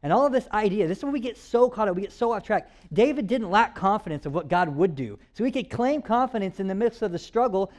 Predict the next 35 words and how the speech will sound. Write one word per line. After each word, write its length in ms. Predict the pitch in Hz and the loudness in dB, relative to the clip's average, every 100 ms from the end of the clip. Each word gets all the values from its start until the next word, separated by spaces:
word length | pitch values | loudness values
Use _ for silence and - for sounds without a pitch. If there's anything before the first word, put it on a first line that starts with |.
| _ | _
that 120 | 214 | -2
God 280 | 233 262 196 | 0 2 4
will 120 | 226 | 4
deliver 400 | 233 247 277 262 | 4 4 4 4
me. 260 | 202 113 - _ _ _ | -4 -6 -14 _ _ _
He 160 | 240 | -2
already 460 | - 233 233 233 233 | 4 4 4 2 2
has 240 | 190 214 156 | 0 0 0
done 220 | 202 214 | 0 0
it. 140 | 117 - _ _ _ | -2 -12 _ _ _
God 260 | 190 214 208 | 6 6 4
lives 240 | 214 190 185 | 0 0 2
outside 440 | 196 185 190 185 | 2 2 -2 -2
of 120 | 160 | 0
our 320 | 160 185 190 - - | 0 0 -2 -10 -6
world 380 | 147 190 185 151 | -2 0 0 -4
of 100 | - | -6
time 360 | 185 190 196 | -2 0 -2
and 80 | 160 | -6
space 300 | - 190 190 | -4 -2 -2
and 80 | 180 | -4
everything 200 | 185 180 | -6 -6
like 100 | 170 | -4
that. 200 | 139 - - _ | -6 -6 -20 _
He 120 | 226 | -6
has 100 | 185 | 0
already 380 | 196 233 226 208 | 2 4 2 0
won. 340 | 180 170 101 - _ _ | 0 0 -2 -12 _ _
And 140 | 175 170 | -2 0
we 140 | 294 | 2
live 180 | 262 196 | 4 4
under 180 | 185 165 | 2 2
new 200 | 175 214 | 0 0
covenant, 480 | - 214 175 131 - | 0 -2 -2 -8 -4
friends. 380 | 139 185 196 | -4 -4 -8